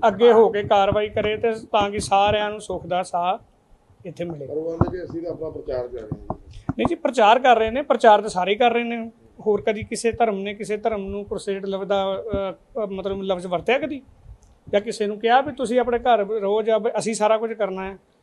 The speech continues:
Speaker 1: ਜਾਂ ਅਸੀਂ ਸ਼੍ਰੇਸ਼ਟ ਹਾਂ ਜਾਂ ਸਾਰੇ ਦੂਜੇ ਦਰਜੇ ਦਾ, ਕਿਸੇ ਗੁਰੂ ਪੀਰ ਪ-, ਅਵਤਾਰ ਪੈਗੰਬਰ ਨੂੰ ਗਲਤ ਬੋਲਿਆ ਹੋਵੇ, ਜੇ ਬੋਲਿਆ ਤੇ ਉਹਦਾ ਨੋਟਿਸ ਲਿਆ ਜਾਂਦਾ ਉਸ ਵੇਲੇ। ਪਰ ਇਹਨਾਂ ਵੱਲੋਂ,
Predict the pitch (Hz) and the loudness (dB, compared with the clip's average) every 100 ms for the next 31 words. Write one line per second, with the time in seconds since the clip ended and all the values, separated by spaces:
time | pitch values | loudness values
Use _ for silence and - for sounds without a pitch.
0 | _ _ - - 180 233 226 208 214 214 | _ _ -4 -2 0 0 4 6 6 4
1 | 208 196 214 208 202 202 196 208 180 185 | 0 0 -2 0 0 0 0 -2 -8 -14
2 | 180 175 202 202 202 214 214 - 214 202 | -10 0 0 0 -2 -2 -4 -4 -2 0
3 | 202 202 196 202 220 - 196 196 190 196 | -2 -4 -8 -6 -4 -4 -2 0 0 -2
4 | 196 190 190 190 202 214 208 196 196 202 | -8 -6 -6 -2 0 0 0 -2 -2 -4
5 | 170 165 - - - - 160 220 208 226 | -6 -12 -18 -18 -18 -4 6 8 10 8
6 | 233 269 311 320 294 294 247 240 262 294 | 10 8 6 8 8 8 6 6 4 4
7 | 277 233 208 208 - 180 165 147 - - | 6 6 6 2 0 -6 -8 -12 -10 -2
8 | 196 185 233 262 262 277 | -2 0 -2 0 0 -2